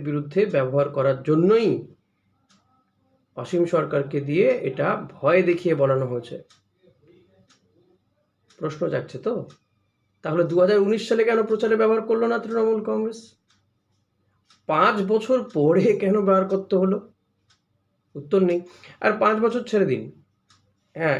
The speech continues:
এটা ঠিক যে শান্তনু ঠাকুরের বিরুদ্ধেই বলা হয়েছে, তাই একুশে হয়তো কিছু কাজে হতো না, কিন্তু কাজে হতো। অসীম সরকারের বিরুদ্ধেই তো প্রচারে ব্যবহার করা যেতে পারত, তৃণমূল কংগ্রেস ব্যবহার করতে পারত, সেটাও কেন করলো না?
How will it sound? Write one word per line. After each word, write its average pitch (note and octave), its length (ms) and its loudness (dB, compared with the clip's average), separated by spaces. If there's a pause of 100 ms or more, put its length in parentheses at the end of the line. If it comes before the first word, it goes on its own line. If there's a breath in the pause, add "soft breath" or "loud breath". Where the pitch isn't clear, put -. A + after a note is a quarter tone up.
এটা F#3+ 180 0
ঠিক G#3 200 -4
যে F#3 100 -2
শান্তনু F3 440 0
ঠাকুরের E3+ 440 -2
বিরুদ্ধেই D3 420 -4
বলা C3+ 180 2
হয়েছে, C3 340 -4
তাই D3+ 180 0 (420 loud breath)
একুশে F#3 420 0
হয়তো E3+ 200 0 (120)
কিছু D#3+ 200 -8 (1400 loud breath)
কাজে E3 240 0
হতো D#3+ 220 0
না, C3 100 0
কিন্তু F3+ 200 -6
কাজে A3 300 2
হতো। A3 200 2 (640)
অসীম C3 460 -4
সরকারের A3 600 0
বিরুদ্ধেই G3 520 0
তো D4+ 100 0
প্রচারে A3+ 360 -4
ব্যবহার F3 320 2
করা C3+ 180 0
যেতে B2+ 180 -6
পারত, - 280 -12 (320)
তৃণমূল C#3+ 400 0
কংগ্রেস C#3 380 -2
ব্যবহার B2+ 260 0
করতে - 240 -12
পারত, A#2+ 240 -12 (880)
সেটাও F#3+ 280 0
কেন G3 240 0
করলো F#3 240 0
না? F3+ 100 -2